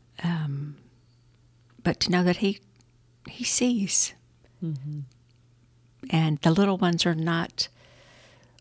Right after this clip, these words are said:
Speaker 1: ordinary to him, are they? They're his very special creation, and what a privilege it is to get to care for other people.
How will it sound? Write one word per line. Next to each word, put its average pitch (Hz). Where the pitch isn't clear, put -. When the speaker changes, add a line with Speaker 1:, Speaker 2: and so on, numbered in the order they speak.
Speaker 1:
ordinary 135
to 143
him, 139
are 143
they? 139
They're 151
his 156
very 165
special -
creation, 156
and 156
what 165
a 180
privilege 147
it 147
is 151
to -
get -
to 147
care 131
for -
other 135
people. 139